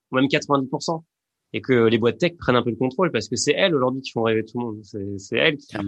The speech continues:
Speaker 1: et
Speaker 2: Et
Speaker 1: franchement,
Speaker 2: surtout
Speaker 1: elles, tu vois, une boîte comme Doctolib, si on n'avait pas eu Doctolib pendant le covid avec les vaccins et tout, ça aurait été, mais l'État
Speaker 2: Mais
Speaker 1: pouvait
Speaker 2: non.
Speaker 1: pas gérer ça. C'est, ils ont
Speaker 2: Mais
Speaker 1: sauvé
Speaker 2: non.
Speaker 1: la mise, en fait. Euh, c'est, faut, faut s'en rendre compte.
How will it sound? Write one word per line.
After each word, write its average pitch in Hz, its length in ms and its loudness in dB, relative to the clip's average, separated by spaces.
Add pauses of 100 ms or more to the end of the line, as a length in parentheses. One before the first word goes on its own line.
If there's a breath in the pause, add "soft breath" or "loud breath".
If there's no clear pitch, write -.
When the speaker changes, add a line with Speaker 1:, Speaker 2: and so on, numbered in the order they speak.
(400 loud breath)
Speaker 1:
et 107 40 -2
Speaker 2:
Et 107 40 0
Speaker 1:
franchement, 139 220 2
Speaker 2:
surtout 175 80 4
Speaker 1:
elles, 117 160 0
tu - 60 -18
vois, 170 160 2
une 123 80 0
boîte 131 120 2
comme 120 140 2
Doctolib, 127 400 2 (440)
si - 180 -2
on - 20 4
n'avait 110 160 6
pas 147 80 2
eu 143 80 6
Doctolib 143 380 0
pendant 113 180 2
le 107 80 2
covid 120 300 0
avec 113 160 4
les 107 80 0
vaccins 107 320 0
et 110 60 -2
tout, 185 100 -8
ça 104 160 -2
aurait 95 140 -2
été, 143 160 -2
mais 110 120 -2 (420)
l'État 120 220 2
Speaker 2:
Mais 202 60 2
Speaker 1:
pouvait 127 120 4
Speaker 2:
non. 120 60 2
Speaker 1:
pas 117 60 4
gérer 151 240 2
ça. 120 140 -10 (360)
C'est, - 160 -8
ils 104 100 -2
ont 110 40 2
Speaker 2:
Mais - 20 4
Speaker 1:
sauvé 123 300 2
Speaker 2:
non. 127 60 6
Speaker 1:
la - 20 2
mise, 156 180 2
en 113 100 2
fait. 113 280 -2
Euh, 95 180 2
c'est, 98 420 0
faut, 101 160 2
faut 113 120 -2
s'en 110 140 4
rendre 156 200 4
compte. 156 160 0